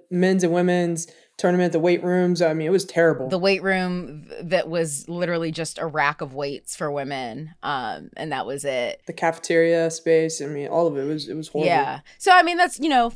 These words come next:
Speaker 2: the good thing is, is that that's, that's brought about some change. But did you ever feel when you played as-, at uconn, I mean, granted, you were part of, you know, a dynasty. So I imagine that your team was treated pretty well. But did you ever feel that there were,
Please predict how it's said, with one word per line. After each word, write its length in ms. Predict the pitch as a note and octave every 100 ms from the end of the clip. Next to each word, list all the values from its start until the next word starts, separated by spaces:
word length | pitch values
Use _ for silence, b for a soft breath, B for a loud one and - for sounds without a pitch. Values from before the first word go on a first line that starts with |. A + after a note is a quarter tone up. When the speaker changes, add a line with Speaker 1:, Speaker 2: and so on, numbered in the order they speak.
| -
Speaker 2:
the 80 | G#3+
good 180 | C#4 -
thing 200 | A#3 A3
is, 180 | A3
is 140 | G#3 E3+
that 260 | F#3+ F3+
that's, 280 | G3 G3 -
that's 220 | - F#3+
brought 220 | - G3+ G3+
about 240 | F#3 -
some 180 | G#3 G#3+
change. 380 | G#3+ G3 G#3+ E3+
But 200 | F#3 D3+
did 220 | G3 C4
you 140 | D#4+
ever 260 | A3+ G3+ G3+
feel 220 | A3 F#3
when 140 | E3+
you 100 | A#3
played 500 | A#3+ F3 D3+ D3+ D3+
as-, 180 | B2 D#3+ - -
at 380 | D#3 D#3+ A#2+
uconn, 520 | D#3 E3 F3+ D#3+ D3 C#3+
I 60 |
mean, 180 | D#3+ D#3+
granted, 440 | D3 E3 D#3+ C#3+ E3
you 100 | E3+
were 140 | E3+
part 300 | E3 E3 D#3
of, 480 | D3 D3 C#3+ - _ _ _ D#3
you 100 | D3
know, 60 | -
a 100 | D#3+
dynasty. 800 | C#3+ D3 D3+ D3 - - - - B B B
So 380 | - F#3 D3+
I 160 | B2+ D#3+
imagine 600 | D#3 D#3+ D3+ D3+ D#3 C#3+
that 240 | C#3 C3+
your 160 | C#3+ D#3+
team 300 | - D#3 D3
was 180 | C#3 -
treated 360 | - D3+ D3
pretty 200 | - F#3+
well. 300 | F3+ C#4 G4+
But 140 | B3+ G3+
did 140 | G#3+
you 80 | C#4
ever 220 | C4 B3+
feel 260 | - B3+ A#3
that 140 | A#3+
there 140 | A3+ G#3+
were, 400 | G#3 G#3 G#3